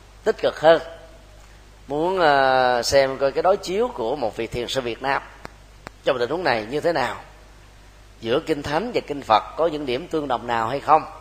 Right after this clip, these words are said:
để được gọi là anh em về phương diện học thuật, và cuộc đời của Chúa, cuộc đời của Phật tương đồng như thế nào hay không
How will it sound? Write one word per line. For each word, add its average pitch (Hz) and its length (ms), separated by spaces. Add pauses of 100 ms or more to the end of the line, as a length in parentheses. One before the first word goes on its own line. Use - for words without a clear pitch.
(380)
để 135 100
được 131 140
gọi 117 100
là 107 80
anh 139 160
em 151 180 (540)
về 117 120
phương 131 120
diện 120 100
học 113 120
thuật, 131 160 (840)
và 117 140
cuộc 135 220
đời 131 140
của 147 100 (100)
Chúa, 254 280
cuộc 147 160
đời 123 140
của 196 140
Phật 127 220 (600)
tương 180 160
đồng 139 260
như 175 100
thế 196 120
nào 143 100
hay 151 100
không 165 220